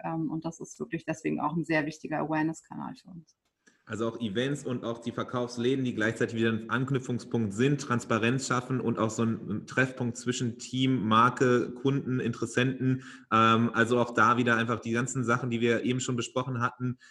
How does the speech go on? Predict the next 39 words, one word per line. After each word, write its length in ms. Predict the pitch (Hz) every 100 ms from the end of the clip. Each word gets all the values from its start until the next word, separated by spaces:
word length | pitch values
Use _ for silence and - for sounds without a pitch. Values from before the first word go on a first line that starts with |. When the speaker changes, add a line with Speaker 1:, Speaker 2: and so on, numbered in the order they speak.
| -
Speaker 2:
oder 120 | 113
die 120 | 110
du 100 | 107
erwähnt 380 | 120 110 123 151
hattest, 280 | 123 110 -
wie 60 | 117
ihr 140 | 117
das 200 | 113 -
macht 380 | 113 131 - -
in, 220 | 117 113
in, 220 | 110 113 117
in 140 | 120
den 120 | 131
verschiedenen 420 | 127 113 120 113
anderen 220 | 107 131 127
Kanälen, 320 | 117 117 117
auch 160 | 110 -
da 220 | 107 117
wieder 200 | 117 113
komplett 500 | - 104 - 117 117 - - _
so, 420 | 95 92 113 127
dass 200 | 131 113
die 340 | - 110 110 78
da 220 | 101 107
gelebt 420 | 104 101 110 -
werden. 220 | 92 90
Also 220 | 90 92 95
super, 400 | 104 113 110 -
super 280 | 98 107 107
spannend. 520 | - 107 110 110 143 _ _ _ -
Ähm, 360 | 110 113 117 120 _
du 120 | 113
hattest 220 | 135 -
anfangs 320 | 143 160 156
noch 120 | 156 139
erwähnt, 440 | 127 117 143 147
so 100 | 131
als, 260 | 120 123 -
als 200 | 120 -